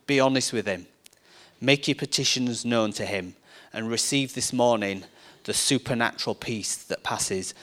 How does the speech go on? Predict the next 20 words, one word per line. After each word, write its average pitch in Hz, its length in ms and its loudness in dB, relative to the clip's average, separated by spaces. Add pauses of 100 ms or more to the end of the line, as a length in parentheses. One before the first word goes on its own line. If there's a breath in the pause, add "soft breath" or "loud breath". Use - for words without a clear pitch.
(200 loud breath)
understanding. 92 880 -2 (540 loud breath)
So - 180 4
I'm 117 120 4
gonna 156 120 6
give 156 200 4
you 151 40 -2
two 151 220 4
minutes 135 360 4
to 127 40 0
do 127 160 4
that 117 200 6
while 117 120 6
the 110 140 0
band 120 360 4
come 113 180 0
up 117 180 4
for 110 180 2
our 104 100 6
final 113 440 2
song. 101 400 0